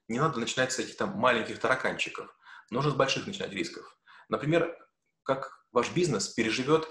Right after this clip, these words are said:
а, изменение курса доллара. Если для вас это больно, чувствительно, допустим, более чем пять процентов вы уже чувствуете, для вас это риск существенный.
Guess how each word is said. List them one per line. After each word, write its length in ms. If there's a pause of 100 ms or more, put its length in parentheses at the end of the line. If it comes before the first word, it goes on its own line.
(340)
а, 640 (240)
изменение 400
курса 280
доллара. 460 (380)
Если 220
для 80
вас 140
это 80
больно, 340
чувствительно, 640
допустим, 440
более 220
чем 160
пять 220
процентов 540
вы 160
уже 220
чувствуете, 640 (300)
для 160
вас 180
это 200
риск 200
существенный. 720